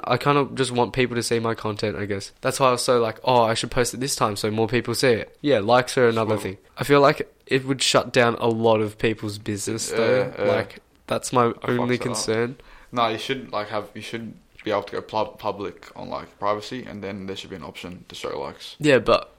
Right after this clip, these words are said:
Speaker 1: if there's an option to show likes,
Speaker 2: Yeah,
Speaker 1: celebrities
Speaker 2: everyone,
Speaker 1: will
Speaker 2: yeah.
Speaker 1: put
Speaker 2: Yeah.
Speaker 1: their likes on, no doubt.
Speaker 2: Yeah.
Speaker 1: Because, and then that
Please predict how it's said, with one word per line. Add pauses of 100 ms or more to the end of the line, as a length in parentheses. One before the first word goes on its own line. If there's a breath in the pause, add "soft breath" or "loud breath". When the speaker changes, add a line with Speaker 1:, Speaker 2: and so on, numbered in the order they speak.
(180)
Speaker 1:
if
there's
an
option
to
show
likes, (120)
Speaker 2:
Yeah,
Speaker 1:
celebrities
Speaker 2:
everyone,
Speaker 1:
will
Speaker 2:
yeah.
Speaker 1:
put (240)
Speaker 2:
Yeah. (360)
Speaker 1:
their
likes
on, (420)
no
doubt. (340)
Speaker 2:
Yeah.
Speaker 1:
Because, (100)
and
then
that